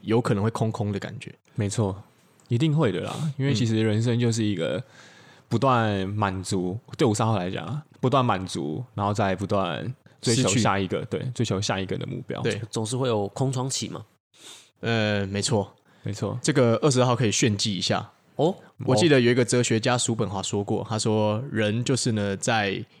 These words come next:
Speaker 1: 欲望跟欲望之间的不断的流转，然后呢，
Speaker 2: 嗯。
Speaker 1: 快乐呢，只是偶尔出现的小插曲，大部分的时间你都是会非常失望跟难过的。”
Speaker 2: 没错。
Speaker 1: 就是像女生追求一种身份，好，我要从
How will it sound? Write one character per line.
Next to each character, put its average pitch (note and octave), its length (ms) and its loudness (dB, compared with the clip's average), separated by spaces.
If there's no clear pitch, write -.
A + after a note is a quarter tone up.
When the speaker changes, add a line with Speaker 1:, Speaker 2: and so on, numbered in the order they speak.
Speaker 1:
欲 C#3+ 180 4
望 A#2+ 280 4
跟 A2+ 260 0
欲 D3 160 0
望 A2+ 280 2
之 A2 160 -4
间 G#2+ 140 -2
的 G2 80 -2
不 - 160 -8
断 G#2+ 180 -2
的 F#2+ 100 -4
流 F#2 220 -4
转， - 180 -4
然 A2 120 -2
后 A#2 120 2
呢， G2 300 0
Speaker 2:
嗯。 - 60 -20
Speaker 1:
快 C#3 240 4
乐 B2 220 4
呢， G2 160 0
只 G2 120 -6
是 B2 160 -2
偶 A2+ 220 2
尔 F#2+ 80 0
出 C3 260 0
现 B2+ 160 0
的 G2 80 -2
小 - 220 -4
插 G2 240 -2
曲， - 180 -6
大 C#3 160 2
部 B2+ 140 0
分 A#2+ 140 2
的 A2 60 2
时 G2+ 140 -2
间 G#2 220 0
你 G2 80 -2
都 G#2+ 140 -2
是 G#2+ 200 0
会 A2 140 -2
非 G#2+ 160 0
常 F#2+ 160 -2
失 A2 300 -2
望 G2+ 160 0
跟 G2 120 -2
难 F#2 200 -2
过 G2 180 -4
的。” - 100 -18
Speaker 2:
没 G#2 140 -2
错。 G2+ 300 0
Speaker 1:
就 C3 100 -2
是 C3 180 2
像 C#3 240 2
女 A2 120 2
生 A#2+ 220 2
追 C#3 140 4
求 B2 160 4
一 - 20 6
种 G#2 160 0
身 B2 240 2
份， A2 260 2
好， G2+ 140 -2
我 G#2+ 100 2
要 A#2 60 2
从 G#2 420 -2